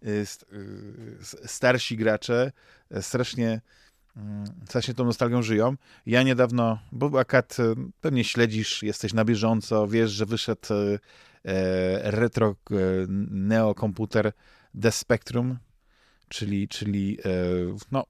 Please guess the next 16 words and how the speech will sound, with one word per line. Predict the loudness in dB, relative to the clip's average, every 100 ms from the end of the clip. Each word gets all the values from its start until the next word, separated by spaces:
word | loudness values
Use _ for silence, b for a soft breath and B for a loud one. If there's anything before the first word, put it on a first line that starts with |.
| -10 -20 _ _
reinkarnacja | -4 2 2 2 2 2 2 0
współczasna, | -2 -4 -2 0 0 -2 -2 -4 b b b b
e, | -6 -4 -4 -6 -10 -14 -10
Z | 0 2 2
X | -2
Spectrum. | -2 -2 0 -2 -2 -6 _ _ _ _ _ _ _ _ _ _ _ -20
I |
powiem | -2 0 0 -2 -4
ci, | -4 -2 0
że | 2 2
ja | 4 4 2 -2 -4
mam | 0 2 0 -2 -8 _ -14
sentyment | -6 -4 0 2 4 2 0
do, | 2 4 4
do | 2
Z | 0